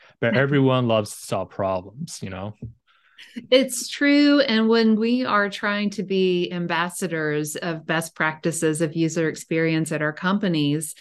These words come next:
Speaker 2: um, the more fun that we're having, the more fun that we can bring people into, I think the more that they're going to want to be involved in those activities.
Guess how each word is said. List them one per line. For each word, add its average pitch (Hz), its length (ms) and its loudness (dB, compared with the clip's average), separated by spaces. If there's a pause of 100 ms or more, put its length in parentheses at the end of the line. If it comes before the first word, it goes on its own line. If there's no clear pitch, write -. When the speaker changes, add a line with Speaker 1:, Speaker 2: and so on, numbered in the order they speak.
(420)
Speaker 2:
um, 175 280 0
the 196 100 2
more 262 240 4
fun 226 300 0
that 196 140 0
we're 175 220 0
having, 196 760 -4
the 180 200 -2
more 196 300 0
fun 196 280 -2
that 196 100 -2
we 180 160 -2
can 185 220 -6
bring 180 220 -4
people 185 420 -4
into, 190 580 -2
I 202 100 2
think 254 280 0
the 208 100 0
more 190 300 0
that 180 160 -4
they're 185 160 0
going 180 420 -2
to 180 400 0
want 170 400 -6
to 190 100 -2
be 165 200 -2
involved 156 500 -4
in 160 120 -2
those 156 220 -4
activities. 156 840 -2